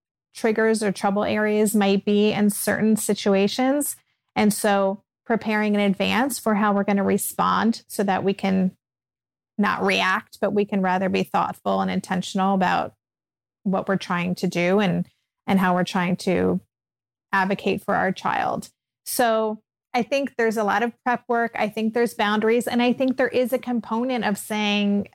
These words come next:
just, like, realizing, gosh, um,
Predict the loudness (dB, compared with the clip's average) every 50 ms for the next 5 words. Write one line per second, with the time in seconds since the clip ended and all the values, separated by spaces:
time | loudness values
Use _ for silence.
0 | _ _ _ _ _ _ -2 -2 0 0 0 -2 -2 -2 -2 0 0 0 0 0
1 | 0 0 2 2 2 2 0 0 0 0 -2 0 0 0 0 2 2 0 0 0
2 | -2 -6 -8 -12 -12 -12 -6 -2 -2 0 0 0 0 0 -2 -2